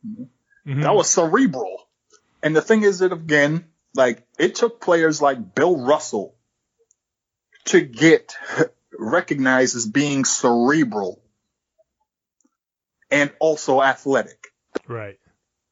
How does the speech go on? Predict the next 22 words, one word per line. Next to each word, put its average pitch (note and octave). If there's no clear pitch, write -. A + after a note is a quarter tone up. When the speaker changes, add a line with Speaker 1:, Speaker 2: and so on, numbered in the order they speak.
Speaker 2:
You C#3
know, D#3+
that's C#3+
not G#3
this, E3
th-, -
that E3
wasn't G3
extended D3+
to, C3
um, G#2+
players C3
like, A#2
uh, G#2+
Pat F3
Riley, C#3+
I C3+
mean, C3+
not A2+
Pat G#2+
Riley, A2
Pat -